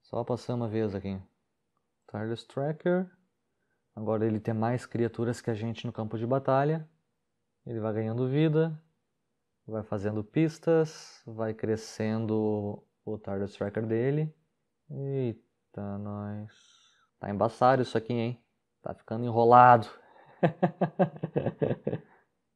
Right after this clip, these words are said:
E ele tá comprando muito mais cartas, cara. A gente precisava de alguma coisa pra repor a nossa mão aqui. O Goif dele tá cinco, seis já.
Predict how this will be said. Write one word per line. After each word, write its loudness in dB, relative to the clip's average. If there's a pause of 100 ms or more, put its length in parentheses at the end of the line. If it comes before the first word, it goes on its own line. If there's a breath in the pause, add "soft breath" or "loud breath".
(120)
E -4
ele -2
tá -2
comprando 2
muito 2
mais 0
cartas, -2
cara. -10 (800)
A -14
gente -10
precisava 0
de 2
alguma 0
coisa 0
pra 0
repor 0
a 4
nossa -2
mão -2
aqui. -6 (560)
O -10
Goif -4
dele 0
tá -4
cinco, -10
seis -2
já. -6